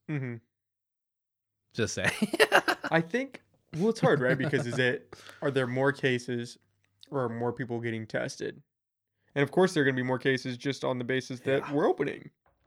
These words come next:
Speaker 2: Oh, yeah.
Speaker 1: So people are getting out there.
Speaker 2: Yeah, people are getting out there. And I, I think there's a lot of jobs that require you to get tested. Like, require you to get tested to the point. My job wasn't like that.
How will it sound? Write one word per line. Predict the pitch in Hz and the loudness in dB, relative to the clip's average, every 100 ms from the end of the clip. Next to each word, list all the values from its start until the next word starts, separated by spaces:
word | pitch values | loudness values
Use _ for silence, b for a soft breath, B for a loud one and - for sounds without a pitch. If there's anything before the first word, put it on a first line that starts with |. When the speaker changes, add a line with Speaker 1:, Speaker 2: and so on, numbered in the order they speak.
| - - | -20 -4
Speaker 2:
Oh, | 175 | 4
yeah. | 214 127 | 8 8
Speaker 1:
So | |
people | - - 190 | 6 2 2
are | |
getting | 190 214 220 | 0 0 0
out | 339 - | -2 0
there. | 127 - - - | -2 -2 -8 -4
Speaker 2:
Yeah, | 170 160 101 | 2 2 2
people | 98 151 165 | -2 -4 0
are | |
getting | 170 160 | 0 2
out | 151 | 2
there. | 156 147 135 | 2 2 2
And | 143 | 0
I, | 151 | -2
I | |
think | 143 147 220 | -2 -2 -2
there's | 135 | -4
a | 107 | 0
lot | 107 104 | 0 2
of | |
jobs | 104 98 | 0 -2
that | 92 | -2
require | 90 - - 95 95 | -6 -4 0 0 0
you | 90 90 | -2 -6
to | 87 | -8
get | 85 | -10
tested. | - 104 - 87 92 _ _ _ _ _ _ _ _ _ _ _ _ _ - | -4 -6 -6 -14 -14 _ _ _ _ _ _ _ _ _ _ _ _ _ -8
Like, | 95 90 | -6 -4
require | 90 - 101 | -4 0 2
you | 101 | 2
to | 98 | 0
get | 104 | -4
tested | 101 104 101 | -2 -6 -6
to | - | -6
the | 95 | -6
point. | - 101 95 | -4 -6 -4
My | 101 131 | 0 2
job | 127 110 | 2 2
wasn't | 101 95 92 | 0 -4 -6
like | 82 | -6
that. | - - | -10 -12